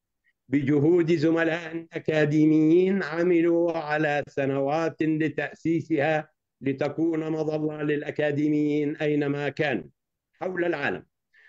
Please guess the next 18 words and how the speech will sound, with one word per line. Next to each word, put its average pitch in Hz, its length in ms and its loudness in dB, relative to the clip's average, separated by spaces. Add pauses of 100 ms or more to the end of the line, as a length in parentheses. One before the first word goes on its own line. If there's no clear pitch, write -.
(180)
وبفضل 180 560 0
الله 180 360 0 (640)
حدثنا 185 720 -2
تسجيل، 170 800 -2 (200)
تسجيلها 165 840 0
مؤخرًا 170 680 -2
في 180 160 4
رومانيا، 170 560 2 (600)
فحصلنا 170 720 0
على 165 240 -4
التراخيص 160 760 -4
اللازمة 160 600 0
في 160 440 -2
هذا 156 320 0
العام 151 440 -2
عشرين 151 480 -2
أربعة 143 260 -4
وعشرين 147 560 -2